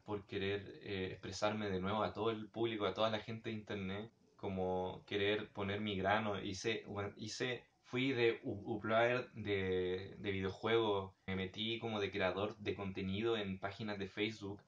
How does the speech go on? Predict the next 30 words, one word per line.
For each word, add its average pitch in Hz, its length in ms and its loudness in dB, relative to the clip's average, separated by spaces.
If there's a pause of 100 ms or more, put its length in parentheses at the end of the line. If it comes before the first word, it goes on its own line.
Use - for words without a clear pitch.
(120)
me 98 200 -2
metí 95 360 -2
como 98 580 0
creador 117 880 4
de 107 80 0
contenido 104 720 -2
de 92 340 0
como, 92 440 -4
de 104 480 -10
como 98 300 -4
equipos 120 500 -2
de, 104 420 2
de, 107 160 0
de 107 180 -2
eSport 117 360 0
chileno, 123 720 0
como 98 400 -2 (160)
ed-, 107 340 0
editor 110 460 4
de, 110 360 2
de, 101 280 0
de 104 80 -4
imagen 110 380 -2
en 110 100 -4
Photoshop, 113 560 4
me 104 120 0
hice 123 180 0
un 117 160 0
blog 107 340 4
incluso, 127 880 2